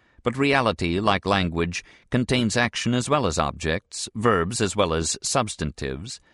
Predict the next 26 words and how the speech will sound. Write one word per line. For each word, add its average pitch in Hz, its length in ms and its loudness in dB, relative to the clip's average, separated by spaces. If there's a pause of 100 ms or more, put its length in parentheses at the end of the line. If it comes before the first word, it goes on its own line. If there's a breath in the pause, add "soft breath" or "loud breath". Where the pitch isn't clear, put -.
(260 soft breath)
life 92 420 0
and 92 240 0
motion 87 500 0
as 120 180 -4
well 87 180 0
as 69 140 -4
matter. 76 500 -4 (720)
One 95 260 2
could 92 160 2
understand 90 600 2
perhaps 101 420 0
a 101 60 4
merely 101 320 2
molecular 87 640 2
memory, 71 640 -2 (140)
like 71 260 -6
the 80 120 -4
fatigue 107 680 -2
of 90 100 0
overburdened 80 600 0
steel, 113 580 -2 (800 soft breath)
but 143 180 0
molecular 147 540 2
foresight, 123 720 2
molecular 113 520 2
planning, 120 680 -2